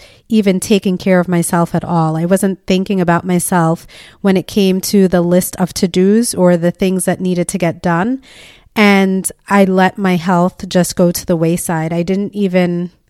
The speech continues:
I wouldn't even say I didn't care about it, but it wasn't even on my mind. It just never occurred to me until six years later. So when my daughter was six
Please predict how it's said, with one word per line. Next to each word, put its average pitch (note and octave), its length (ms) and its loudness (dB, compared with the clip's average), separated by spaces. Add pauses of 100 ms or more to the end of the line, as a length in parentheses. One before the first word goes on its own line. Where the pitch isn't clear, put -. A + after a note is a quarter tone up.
(680)
I A3 60 0
wouldn't D#4 220 2
even B3 220 0
say F3+ 240 2
I - 20 4
didn't F3+ 260 -2
care G3+ 320 0
about A#3+ 300 2
it, C4+ 160 -2
but F#3+ 120 4
it F3+ 280 0
wasn't F#3+ 500 2 (400)
even F#3+ 360 2
on F3+ 220 0
my E3+ 160 0
mind. E3 400 -2
It E3+ 80 -8
just F3+ 220 0
never F#3 300 0
occurred G#3 540 -2
to F3 100 -2
me D#3+ 300 -2 (360)
until G3 360 0
six - 640 -2
years G3 580 0
later. F3+ 460 -2
So - 180 -2
when F#3+ 160 2
my G3 180 0
daughter G#3 320 2
was F#3+ 180 2
six - 600 -2